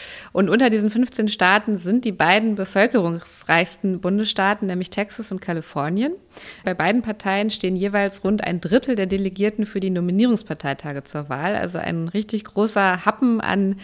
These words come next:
Stimmen, den man da unbedingt holen will, will man eben Kandidat der jeweiligen Partei werden.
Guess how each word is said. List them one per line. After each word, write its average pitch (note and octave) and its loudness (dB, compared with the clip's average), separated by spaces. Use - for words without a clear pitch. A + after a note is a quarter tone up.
Stimmen, B3 6
den G#3 2
man G#3 4
da F#3+ 4
unbedingt G3 2
holen A3+ 4
will, G#3 2
will A3 4
man A3+ 6
eben G3+ 2
Kandidat F#3 0
der F3 -2
jeweiligen F3 -2
Partei D#3 -6
werden. C3 -6